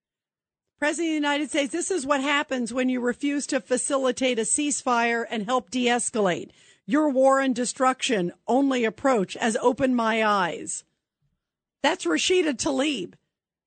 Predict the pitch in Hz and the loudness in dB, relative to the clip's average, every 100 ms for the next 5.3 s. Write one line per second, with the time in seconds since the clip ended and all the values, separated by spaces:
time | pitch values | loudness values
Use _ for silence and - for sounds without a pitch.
0 | _ _ _ _ _ _ - 277 - 294 | _ _ _ _ _ _ -4 -2 0 -2
1 | - 294 294 330 339 370 370 _ _ _ | 0 0 0 0 0 0 -6 _ _ _
2 | _ 196 302 392 311 294 202 - _ - | _ 0 2 2 0 -4 -6 -12 _ -4
3 | 247 240 220 165 254 302 302 294 277 - | -2 -2 -2 2 2 2 0 -4 -6 -4
4 | 262 247 226 208 - 226 202 185 - 254 | -2 -2 -4 -6 -4 -2 -2 -4 -2 0
5 | 262 262 254 | 0 0 -6